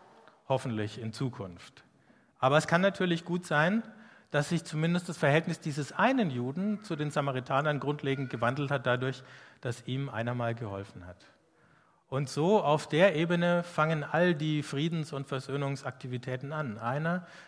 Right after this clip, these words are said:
erkennt den anderen als einen Mitmenschen und er geht auf ihn zu. Und da, wo er eine Gelegenheit findet,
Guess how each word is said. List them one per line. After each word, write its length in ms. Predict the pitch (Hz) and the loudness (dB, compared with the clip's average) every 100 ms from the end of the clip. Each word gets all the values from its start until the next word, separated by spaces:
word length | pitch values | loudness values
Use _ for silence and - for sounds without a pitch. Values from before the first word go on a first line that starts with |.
| - | -12
erkennt 460 | 123 123 139 160 151 | -10 -4 -2 -2 -4
den 140 | 120 | -6
anderen 400 | 131 139 147 139 | -4 -4 -2 -2
als 220 | 120 127 - | -4 -6 -4
einen 140 | 120 | -4
Mitmenschen 500 | 120 107 98 - - 98 - | -4 -8 -12 -14 -18 -18 -10
und 140 | 117 | -4
er 60 | 123 | -2
geht 240 | 127 127 | 0 0
auf 160 | 131 123 | -2 -2
ihn 140 | 110 | -8
zu. 220 | - 113 - - - - - - _ _ _ _ _ _ _ _ _ _ _ _ _ | -8 -12 -14 -20 -20 -20 -20 -20 _ _ _ _ _ _ _ _ _ _ _ _ _
Und 160 | 151 139 | -2 8
da, 440 | 151 196 196 151 | 12 12 10 4
wo 180 | 151 180 | 0 2
er 500 | 147 156 156 160 147 131 - - - _ - _ _ _ _ _ _ _ _ _ _ _ | 4 6 6 4 0 -8 -16 -20 -20 _ -20 _ _ _ _ _ _ _ _ _ _ _
eine 240 | - 139 143 | -4 -2 0
Gelegenheit 600 | 135 143 185 180 151 143 | 2 4 4 4 2 0
findet, 680 | - 190 196 185 170 - | -2 0 4 4 2 -12